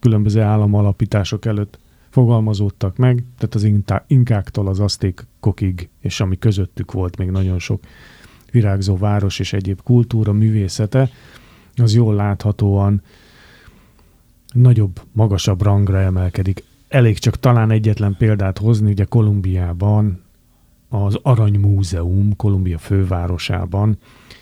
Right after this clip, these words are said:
található, ahol bemutatják az összes megmaradt ott a kontinensen, vagy Kolumbiában maradt aranyékszert, ami ebből a kultúrából még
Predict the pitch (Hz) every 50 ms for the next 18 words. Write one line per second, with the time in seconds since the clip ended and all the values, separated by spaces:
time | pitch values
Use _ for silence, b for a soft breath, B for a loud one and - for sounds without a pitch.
0 | B B B B B - 127 117 110 104 101 95 85 98 101 - 107 104 101 101
1 | 98 101 98 107 - - - 143 113 110 104 101 95 - 95 87 - - 101 98
2 | 92 - 107 95 98 98 - - - 98 92 - - - - 120 120 120 120 -
3 | 107 104 104 101 107 95 - - - 95 98 - - - 123 - - 147 143 123
4 | - 143 131 117 117 90 - - 127 113 120 120 - - 123 113 110 107 101 101
5 | 98 101 101 101 101 101 101 98 98 95 95 95 - - - 107 98 101 95 98
6 | 98 98 92 - - - 101 98 98 - - 98 95 95 95 95 95 92 90 95
7 | 95 92 90 - 104 101 95 - 104 98 92 87 87 90 90 95 98 95 98 98
8 | 95 92